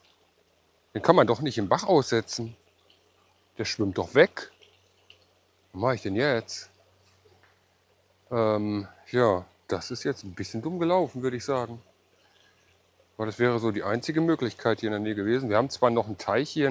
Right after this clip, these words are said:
aber da, das ist ein Fischteich. Da bringt ja auch nichts. Da muss ich mir mal Gedanken machen.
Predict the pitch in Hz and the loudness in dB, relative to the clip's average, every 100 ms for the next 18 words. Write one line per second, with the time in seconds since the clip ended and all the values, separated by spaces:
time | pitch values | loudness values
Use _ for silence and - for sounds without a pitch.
0 | 120 107 107 - - - - - - 110 | 0 2 2 2 -8 -20 -20 -14 -6 -4
1 | 127 104 - 180 - 101 101 135 - - | -4 -4 0 0 0 -2 0 0 -4 -20
2 | _ _ _ _ _ _ - _ _ - | _ _ _ _ _ _ -20 _ _ 0
3 | 127 117 120 156 139 - - - _ _ | 0 4 4 4 2 -2 -10 -10 _ _
4 | _ _ - _ _ _ _ _ _ _ | _ _ -20 _ _ _ _ _ _ _
5 | - 92 117 147 185 170 160 156 135 123 | -16 -6 -6 -2 2 4 8 6 6 2
6 | 113 113 | 0 -4